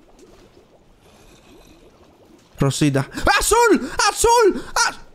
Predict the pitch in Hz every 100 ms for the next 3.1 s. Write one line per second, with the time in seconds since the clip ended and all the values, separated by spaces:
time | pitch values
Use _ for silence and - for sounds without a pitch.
0 | - 151 143 147 147 131 147 147 156 175
1 | 165 139 131 131 139 147 180 143 175 180
2 | 135 131 151 202 165 127 - 170 123 127